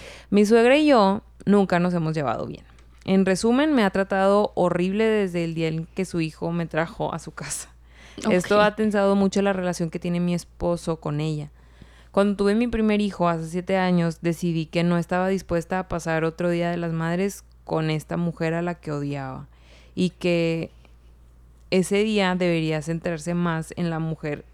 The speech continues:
Speaker 1: que es realmente una madre. ¿Sacas? Como si no lo
Speaker 2: Ujú.
Speaker 1: fuera para, pues, no sé si para su esposo o así. Mm, mi marido estuvo de acuerdo y no ha sido un problema desde ese año.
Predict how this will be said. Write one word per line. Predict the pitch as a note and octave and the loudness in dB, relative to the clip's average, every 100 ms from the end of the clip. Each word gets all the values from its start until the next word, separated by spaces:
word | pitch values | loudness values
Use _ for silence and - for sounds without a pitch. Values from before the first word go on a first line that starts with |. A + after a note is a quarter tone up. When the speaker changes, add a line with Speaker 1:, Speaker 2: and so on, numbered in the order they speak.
| - - - - | -20 -20 -20 -8
Speaker 1:
que | E3 D#3+ | -2 -2
es | D#3 | -2
realmente | D#3 D#3+ D#3+ D#3 D3+ D#3 | -4 -4 -4 -6 -6 -6
una | D3+ D3 | -6 -6
madre. | C#3+ C#3+ C#3 C#3+ - - - - - - - - - - - - | -6 -8 -8 -12 -20 -20 -20 -20 -20 -20 -20 -20 -20 -20 -20 -12
¿Sacas? | D#3+ D#3 A3 - - | -12 -10 -14 -16 -6
Como | A#3 | 2
si | A3 F#3+ | 4 6
no | G3 | 4
lo | F#3+ | 2
Speaker 2:
Ujú. | |
Speaker 1:
fuera | F#3+ D#3 D#3 | -2 -8 -8
para, | E3+ D#3 C#3 C3+ - _ - - - - - | -8 -8 -10 -16 -20 _ -20 -20 -20 -20 -20
pues, | - - - - - | -20 -18 -20 -20 -20
no | - D#3+ | -16 -14
sé | D#3 D3 | -12 -14
si | |
para | D#3+ F3 D#3 | -6 -6 -6
su | D3 | -10
esposo | C#3 - - - | -14 -14 -14 -12
o | - | -14
así. | - - - - - - - - - - - - - - - | -16 -20 -20 -20 -20 -20 -20 -20 -20 -20 -20 -20 -20 -18 0
Mm, | G#3 G#3+ G#3+ G#3+ | 2 4 4 2
mi | G#3+ | 4
marido | A3 A3 B3 B3 G3 G3 F#3+ | 6 6 4 4 4 2 -2
estuvo | F#3+ F#3+ | -2 0
de | F#3+ | 2
acuerdo | G#3+ A3+ G#3+ F#3 F3 - | 0 0 0 0 0 0
y | F#3 F#3 F3+ F3+ F3 | 2 4 4 4 2
no | F3 E3 | 2 0
ha | |
sido | D#3+ F3+ | 0 2
un | F3+ | 2
problema | F#3 E3+ E3 E3 E3+ | 2 2 2 0 0
desde | E3 D#3 D3 | -2 -2 -4
ese | C#3 - D3+ | -4 -6 -4
año. | D#3+ D#3 D3 | -2 -2 -4